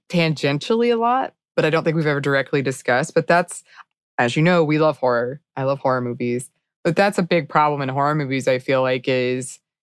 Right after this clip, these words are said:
someone with a disability, whether it's invisible or not, is in one way or the other the villain.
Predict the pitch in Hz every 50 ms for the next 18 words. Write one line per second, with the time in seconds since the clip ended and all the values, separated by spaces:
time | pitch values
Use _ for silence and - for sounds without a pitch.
0 | _ _ _ _ _ _ _ _ _ _ _ _ _ _ - - - 156 147 147
1 | 143 143 139 139 139 139 131 - - - - - 143 135 131 135 131 139 139 -
2 | 127 120 143 139 147 147 139 143 135 127 127 123 131 123 120 - 123 120 123 127
3 | 123 127 131 131 123 120 120 123 123 123 120 117 113 - _ _ _ _ _ 135
4 | 127 123 123 135 120 127 135 - - 160 135 127 123 131 143 147 147 147 139 143
5 | 139 139 139 139 135 131 131 - - 131 127 123 120 120 120 - - _ _ _
6 | _ _ _ - 123 131 123 - 117 104 - - 98 - - -